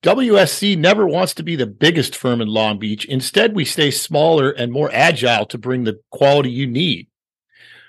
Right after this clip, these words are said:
We can also help if you're looking to acquire more units here or maybe an out-of-state scenario, uh,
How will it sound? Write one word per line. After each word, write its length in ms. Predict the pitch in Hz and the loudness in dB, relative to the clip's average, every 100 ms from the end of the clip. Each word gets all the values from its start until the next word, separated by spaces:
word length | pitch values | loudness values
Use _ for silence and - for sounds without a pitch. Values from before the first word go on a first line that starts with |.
| _ - | _ -8
We 80 | |
can 100 | - | -2
also 300 | 214 294 - | 0 0 2
help 280 | 196 202 226 | 4 4 4
if 140 | 165 180 | 0 0
you're 80 | |
looking 300 | 160 180 185 | 2 2 0
to 100 | 156 | 0
acquire 480 | 123 - 160 180 180 | 0 0 2 4 2
more 220 | 165 165 | 0 -2
units 420 | 147 143 151 143 - | -2 0 0 -2 -6
here 400 | 175 208 226 233 | -4 -2 0 0
or 100 | 123 | 0
maybe 300 | 123 135 123 | -2 -2 -4
an 80 | |
out-of-state 640 | 117 127 139 - 131 151 151 | -2 -2 -2 -2 0 0 -2
scenario, 680 | - 135 147 156 165 170 143 | -2 0 2 2 2 2 0
uh, 260 | 131 123 | -2 -2